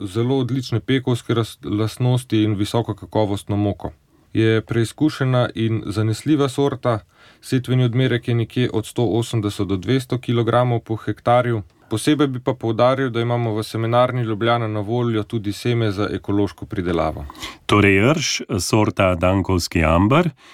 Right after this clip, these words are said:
Speaker 2: Kaj pa pira?
Speaker 1: V Semenarni Ljubljana smo za pridelovalce pripravili sorto pire Murska bela. To je slovenska avtohtona sorta pire.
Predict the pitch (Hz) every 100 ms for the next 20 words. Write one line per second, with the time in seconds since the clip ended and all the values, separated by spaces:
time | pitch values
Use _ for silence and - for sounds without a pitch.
0 | - _ - 143 165 - 123 123 - 135
1 | 101 73 65 95 98 107 123 117 131 143
2 | 151 131 120 123 135 131 123 123 117 98
3 | 113 107 104 98 - 107 101 104 107 117
4 | 120 120 107 - 104 113 113 110 113 104
5 | 117 110 - 110 - 120 113 104 117 117
6 | - 92 90 120 127 123 _ _ - -
7 | _ - 117 117 117 104 117 113 135 127
8 | 117 104 104 - 120 127 127 - 135 131
9 | 131 127 139 139